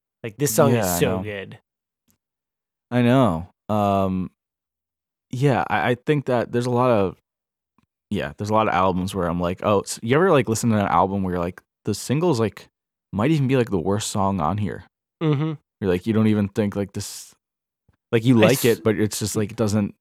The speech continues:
Speaker 2: do anything for you.
Speaker 1: So I think I have that for th-, the next one on my list, which
Speaker 2: Yeah.
Speaker 1: is, um, Gautier,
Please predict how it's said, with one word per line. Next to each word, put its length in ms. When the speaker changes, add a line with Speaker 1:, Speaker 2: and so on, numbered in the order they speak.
Speaker 2:
do 160
anything 260
for 200
you. 180
Speaker 1:
So 160
I 100
think 220
I 80
have 200
that 140
for 200
th-, 160
the 200
next 460
one 340
on 100
my 140
list, 440
which 220
Speaker 2:
Yeah. 200
Speaker 1:
is, 380
um, 500
Gautier, 600